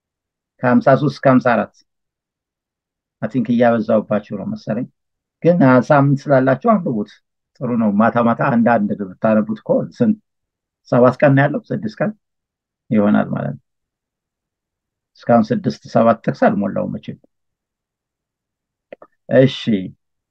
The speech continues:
እ፣ ዕብራውያን፣ ይቅርታ፣ እ፣ ዮሐንስ ወንጌል ምዕራፍ አስራ አራትን ልስጣችሁ።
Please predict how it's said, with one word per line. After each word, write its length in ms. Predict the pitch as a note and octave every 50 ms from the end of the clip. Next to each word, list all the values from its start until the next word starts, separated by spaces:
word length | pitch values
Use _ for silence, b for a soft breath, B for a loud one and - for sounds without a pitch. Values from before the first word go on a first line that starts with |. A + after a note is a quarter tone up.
| _ _ _ _ _ _ _ _ _ _ _ _ _ _ _ _ _ _ _ _ _ _ _ _ _ _ _ _ -
እ፣ 100 | A#2+ A#2 A#2 A#2 A2 G#2+ G#2 G2+ G2 G2 F#2+ - - - _ _ _ _ _ _ _ _ _ _ _ _ _ _ _ _ _ _ _ _ _ _ _ _ _ _ _ _ _ _ _ _ _ _ _ _ _ _ _ _ _ _ _ _ _ _ _ _ _ _ _ _ _ _ _ _ _ _ _ _ _ _ _ -
ዕብራውያን፣ 640 | C#3 C3+ C3 C3 D3+ D3 D3 D3+ D3 D3 D3+ D3 C#3+ C#3 C3+ C3 _ _ _ _ _ _ _ _ _ _ _ _ _ _ _ _ _ _ _ _ _ _ _ _ _ _ _ _ _ _ _ _ _ _ _ _ _ _ _ _ _ A#3+
ይቅርታ፣ 400 | A#3+ A#3+ - - D3 - - C3 A#2 C3
እ፣ 100 | C#3+ B2 B2 B2 B2
ዮሐንስ 440 | B2+ C3+ C#3+ D#3 E3+ F3+ F3+ D3+ -
ወንጌል 380 | E3 E3+ D#3+ D#3 D3+ D#3 D3 C3+
ምዕራፍ 340 | C3+ C#3 C#3 C3+ C3 B2+ B2 B2+
አስራ 200 | B2+ A#2+ - A#2+ A#2+
አራትን 400 | A#2 A#2 A#2 A2+ - - C3+ B2
ልስጣችሁ። 560 | A2+ G#2 - _ - A#2+ A2 G#2+ - - -